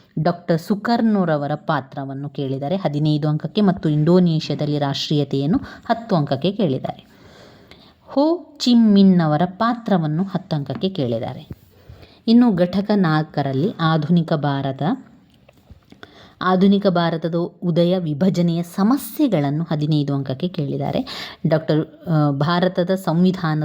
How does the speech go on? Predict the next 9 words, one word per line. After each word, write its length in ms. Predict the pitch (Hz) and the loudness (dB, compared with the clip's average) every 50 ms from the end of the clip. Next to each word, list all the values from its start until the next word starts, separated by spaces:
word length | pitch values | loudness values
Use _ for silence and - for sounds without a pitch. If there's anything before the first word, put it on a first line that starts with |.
| 143 147 | 0 -2
ರಚನೆಯ 440 | 156 - - 214 208 190 160 151 143 | -2 0 2 4 4 4 4 2 2
ಲಕ್ಷಣಗಳನ್ನು 880 | 143 143 - - - - - 254 247 247 226 196 175 165 160 160 156 156 | 0 -2 -2 -4 -4 -2 0 2 2 2 2 2 0 0 0 0 -2 -2
ಕೇಳಿದ್ದಾರೆ 480 | - 156 143 143 143 147 139 139 143 | -2 -2 -2 -2 -2 -2 -2 -2 -2
ಮತ್ತು 280 | 139 143 151 - - - - - - - - - - | -2 -4 -4 -4 -4 -6 -6 -8 -14 -20 -8 -2 2
ಅಂಬೇಡ್ಕರ್ 720 | 170 175 175 170 170 165 175 - - 160 156 151 - - | 4 6 6 6 4 2 0 -2 -2 0 0 -2 -2 -4
ಪಾತ್ರವನ್ನು 520 | - 147 143 143 - 139 139 139 139 143 | -4 -4 -4 -4 -4 -4 -4 -4 -4 -4
ಕೂಡ 180 | 135 - 139 151 | -4 -2 0 0
ಓದ್ಕೊಳ್ಬೇಕು 720 | 170 160 147 139 135 - - 139 135 135 135 131 131 - 135 | 2 2 0 0 -2 -4 -4 -2 -2 -2 -2 -4 -4 -2 -2
ನಾವು. 260 | 135 131 139 196 | -2 0 2 2